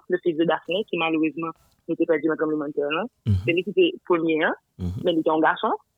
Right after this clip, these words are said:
Speaker 1: et puis
Speaker 2: Mhm.
Speaker 1: après ça, c'est venu moi-même. Donc, on connaît dynamique, la changé les son fils,
Speaker 2: Wè.
Speaker 1: Epi apre, lè li vin, e, e, lè li vin pa avè nou ankò, malerezman. Se mwen vin pi gran. Se mwen ki egzanp a swiv de tout lòt k ap vini yo.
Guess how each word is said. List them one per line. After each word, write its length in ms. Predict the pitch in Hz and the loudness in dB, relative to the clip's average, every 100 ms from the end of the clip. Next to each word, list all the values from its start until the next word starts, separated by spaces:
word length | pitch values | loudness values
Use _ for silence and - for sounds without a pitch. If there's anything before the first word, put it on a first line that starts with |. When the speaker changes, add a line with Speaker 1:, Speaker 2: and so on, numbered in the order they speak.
| _ 113 | _ -4
Speaker 1:
et 40 | |
puis 80 | 127 | -2
Speaker 2:
Mhm. 40 | 151 | -2
Speaker 1:
après 140 | 156 | -2
ça, 140 | 160 160 | -4 -2
c'est 60 | 156 | -4
venu 220 | 160 156 | -2 -4
moi-même. 260 | 160 208 415 _ _ _ _ _ _ _ _ _ _ - | -2 -2 -2 _ _ _ _ _ _ _ _ _ _ -4
Donc, 320 | 175 254 254 _ _ - | 0 0 -2 _ _ -2
on 80 | 175 | 0
connaît 220 | 220 196 | 2 2
dynamique, 340 | 170 180 175 165 | 2 0 2 0
la 120 | 160 | 0
changé 140 | 180 160 | -2 -2
les 140 | 156 151 | 0 0
son 160 | 160 | -4
fils, 240 | 165 320 392 _ _ 107 | -2 0 -2 _ _ 0
Speaker 2:
Wè. 220 | 101 92 95 170 | 2 2 0 -2
Speaker 1:
Epi 160 | 175 | 0
apre, 240 | 165 180 180 | 0 2 2
lè 140 | 180 | 4
li 80 | 180 | 2
vin, 220 | 170 175 170 - _ _ 165 | 0 -4 -6 -10 _ _ -4
e, 80 | |
e, 260 | - 160 160 | 0 0 2
lè 100 | 165 | 4
li 100 | 170 | 4
vin 140 | 175 175 | 2 2
pa 160 | 175 175 | 2 4
avè 160 | 165 156 | 2 0
nou 160 | 156 | -4
ankò, 160 | 151 147 | -4 -2
malerezman. 600 | 151 151 147 143 165 269 _ _ _ _ _ _ - | 0 0 -2 -4 -8 -10 _ _ _ _ _ _ 0
Se 80 | 208 | 2
mwen 200 | 190 175 | 2 2
vin 180 | 185 170 | 0 2
pi 100 | 208 | 0
gran. 220 | 160 160 _ _ _ _ 208 | 0 -2 _ _ _ _ 2
Se 80 | |
mwen 180 | 185 175 180 | 4 2 0
ki 160 | 165 160 _ _ 170 | -4 -4 _ _ 0
egzanp 360 | 165 165 175 165 | 0 0 2 0
a 60 | - | 0
swiv 320 | 185 190 170 170 | 0 2 2 2
de 80 | 165 | 0
tout 160 | 190 180 | 2 2
lòt 140 | 180 | 2
k 80 | 190 | 0
ap 100 | 180 | 2
vini 360 | 202 247 208 | 4 4 4
yo. 120 | 180 | 4